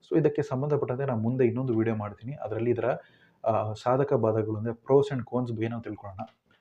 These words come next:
ಎರಡನೇ ವಿಚಾರ ಏನು ಅಂದ್ರೆ ಪೋರ್ಟ್‌ಫೋಲಿಯೋ ಡೈವರ್ಸಿಫಿಕೇಶನ್ ಅಂತ ಹೇಳಿ. ಪೋರ್ಟ್‌ಫೋಲಿಯೋ ಅಂತಂದ್ರೆ ಏನು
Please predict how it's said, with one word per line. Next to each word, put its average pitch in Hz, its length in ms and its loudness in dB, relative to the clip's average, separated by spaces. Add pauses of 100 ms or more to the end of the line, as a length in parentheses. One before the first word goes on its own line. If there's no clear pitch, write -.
(540)
ಎರಡನೇ 165 360 6
ವಿಚಾರ 151 300 0
ಏನು 135 160 0
ಅಂದ್ರೆ 139 200 0
ಪೋರ್ಟ್‌ಫೋಲಿಯೋ 147 760 2
ಡೈವರ್ಸಿಫಿಕೇಶನ್ 110 1000 -2
ಅಂತ 101 160 -8
ಹೇಳಿ. 104 260 -6
ಪೋರ್ಟ್‌ಫೋಲಿಯೋ 131 600 2
ಅಂತಂದ್ರೆ 113 380 -4
ಏನು 101 300 -8